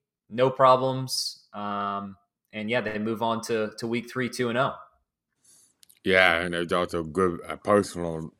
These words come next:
Speaker 2: note, good to be back in a live football game 'cause I missed the East Carolina game while getting over,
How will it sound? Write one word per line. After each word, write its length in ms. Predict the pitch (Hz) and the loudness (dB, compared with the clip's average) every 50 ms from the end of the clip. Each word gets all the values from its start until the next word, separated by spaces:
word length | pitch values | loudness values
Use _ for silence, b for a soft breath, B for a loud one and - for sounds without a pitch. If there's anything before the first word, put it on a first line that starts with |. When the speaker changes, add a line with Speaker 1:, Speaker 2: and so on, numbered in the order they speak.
| _ _ - | _ _ -6
Speaker 2:
note, 500 | 92 92 90 87 87 - - - 95 90 | -4 -2 0 2 0 0 -2 -4 -8 -2
good 220 | 92 101 95 80 | 0 0 0 -2
to 60 | 80 | -2
be 140 | 78 90 90 | -2 -2 -2
back 420 | - 90 87 90 90 85 - - | 0 2 2 2 2 0 -2 -4
in 160 | 92 85 82 82 | -6 -6 -4 -6
a 160 | 80 78 - - - | -6 -8 -10 -12 -10
live 340 | 73 87 87 87 85 80 - | -2 0 2 2 2 0 -2
football 320 | - 95 - 90 80 73 | -4 -2 0 2 0 0
game 300 | 69 73 76 76 76 73 | 0 -4 -6 -6 -8 -8
'cause 120 | 76 73 | -6 -6
I 60 | 80 80 | -6 -4
missed 360 | 80 82 85 - - - - | -2 -2 -4 -4 -4 -6 -6
the 140 | 80 76 - - _ _ _ _ _ _ _ _ _ - | -6 -6 -6 -8 _ _ _ _ _ _ _ _ _ -4
East 200 | 90 92 87 - | -4 -4 -4 -2
Carolina 480 | - 101 90 85 82 82 87 87 90 82 | 0 2 2 2 2 2 0 0 0 0
game 320 | 76 82 82 82 80 80 | -2 -2 -2 -2 -2 -4
while 120 | 78 78 76 | -4 -6 -4
getting 260 | 71 87 82 80 82 | -2 -2 -2 0 -2
over, 320 | 85 82 76 78 73 - | -4 -2 -2 -4 -4 -6